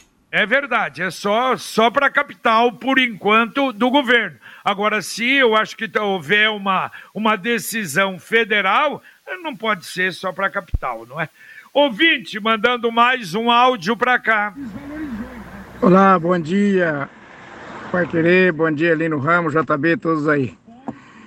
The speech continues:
Speaker 2: Lino, é, a respeito que você acabou de dizer aí do, dos taxistas que não recadastraram, migraram para o aplicativo, você vai me desculpar, mas você tá cem por cento enganado.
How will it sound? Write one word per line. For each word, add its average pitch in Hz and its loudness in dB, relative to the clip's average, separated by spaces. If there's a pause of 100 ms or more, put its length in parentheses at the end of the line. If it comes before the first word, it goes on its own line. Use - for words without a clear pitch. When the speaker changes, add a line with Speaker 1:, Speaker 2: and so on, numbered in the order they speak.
(280)
Speaker 2:
Lino, 180 4
é, 165 2
a 151 2
respeito 160 -2
que - -10
você 160 -2 (180)
acabou 156 0
de 143 -4
dizer 147 4
aí 151 2
do, 135 -2 (380)
dos - -14
taxistas - -2
que 165 0
não 170 4
recadastraram, 156 2 (480)
migraram 156 4
para 151 2
o - 2
aplicativo, 143 -4
você 156 -6
vai 151 0
me 175 -4
desculpar, 156 2
mas 160 0
você 143 -8
tá 165 0
cem 214 -2
por 196 -2
cento 175 0
enganado. 147 4